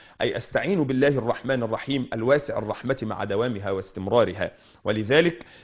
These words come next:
يعلمنا سيدنا ومولانا رسول الله صلى الله عليه وسلم: "إذا أراد الواحد منا أن يجلس لتلاوة كتاب الله، وإذا أراد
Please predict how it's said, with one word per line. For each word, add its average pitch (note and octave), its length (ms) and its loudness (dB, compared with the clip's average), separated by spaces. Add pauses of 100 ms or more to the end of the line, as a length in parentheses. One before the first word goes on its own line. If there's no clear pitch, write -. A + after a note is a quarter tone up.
(100)
يعلمنا C#3 560 2
سيدنا B2+ 460 -2
ومولانا G#2+ 540 0
رسول A2 300 -4
الله G2+ 300 0
صلى F#2+ 240 -4
الله F#2+ 320 0
عليه E2+ 200 -6
وسلم: D3 420 -2 (300)
"إذا G#2+ 200 2
أراد A2+ 320 0
الواحد F#2+ 440 -4
منا G#2+ 380 -4
أن G2 100 -8
يجلس G2+ 400 -6 (360)
لتلاوة B2+ 440 4
كتاب A2+ 480 0
الله، G#2+ 300 2 (300)
وإذا F#2 240 -2
أراد A#2 460 4